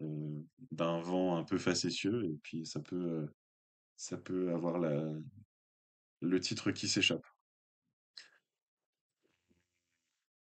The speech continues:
On va donc commencer cette année, et, et comme tous les ans, à Oberstdorf, donc avec une qualification le vingt-huit décembre et, heu, l'épreuve le vingt-neuf décembre. Donc Oberstdorf, c'est le, le Schattenberg-Schanze.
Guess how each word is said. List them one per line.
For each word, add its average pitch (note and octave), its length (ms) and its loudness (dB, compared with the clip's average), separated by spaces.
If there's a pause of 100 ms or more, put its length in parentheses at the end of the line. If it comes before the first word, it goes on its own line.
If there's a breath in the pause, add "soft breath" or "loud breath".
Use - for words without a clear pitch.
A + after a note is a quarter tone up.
(140)
On F#2+ 80 2
va G2 140 8
donc A2+ 220 8
commencer G#2+ 500 6
cette A#2 240 4
année, G#2 380 10 (400)
et, C#2+ 240 -6
et E2+ 80 -8
comme F2+ 180 0
tous - 120 -2
les F#2+ 180 6
ans, G2 120 6
à F2 60 8
Oberstdorf, F#2 720 4
donc E2+ 180 0
avec E2+ 220 2
une F2 80 4
qualification F#2 600 4
le F2 140 6
vingt-huit G2+ 400 6
décembre F#2+ 480 4 (520 soft breath)
et, F2 180 4
heu, D#2 520 2
l'épreuve F2 440 2
le F2 100 2
vingt-neuf F#2 400 2
décembre. G#2 460 2 (500 soft breath)
Donc E2+ 200 -8
Oberstdorf, F#2+ 520 6
c'est - 160 2
le, D#2 400 2
le E2 160 0
Schattenberg-Schanze. F2+ 1120 4